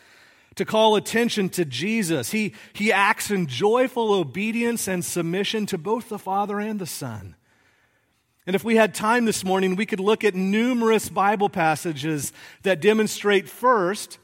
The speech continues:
that before the foundation of the world, before the creation of the world, from all eternity past, the Father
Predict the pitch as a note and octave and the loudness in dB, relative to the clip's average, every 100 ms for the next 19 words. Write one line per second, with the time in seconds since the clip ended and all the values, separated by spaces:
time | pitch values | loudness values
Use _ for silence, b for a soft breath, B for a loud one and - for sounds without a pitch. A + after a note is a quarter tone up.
0 | b b b b b F#3+ D#3+ G#3 - - | b b b b b -10 -2 -2 0 0
1 | B3 C4 B3 - A3 A3 G#3+ B3 A3 A#3 | 6 8 6 4 2 4 4 4 2 0
2 | A3 A3 F3+ E3+ F3+ F#3+ A#3 G#3+ F3+ F#3 | 0 0 0 2 2 6 6 6 4 0
3 | - A3+ A3 - G#3 G3+ G3+ C#4 - B3 | 2 2 4 0 -2 2 4 2 2 0
4 | G3+ E3+ E3 F3+ F3 F#3 D#3+ F#3+ A#3+ C4 | 0 2 2 0 0 -4 0 2 2 2
5 | B3 A3+ A3 F#3+ F3 - - A3 G3 F3 | -2 0 0 0 -4 -8 -2 2 4 2
6 | - F#3 - G3 G#3+ G#3+ A3+ A3+ | -2 -4 -2 0 2 2 2 0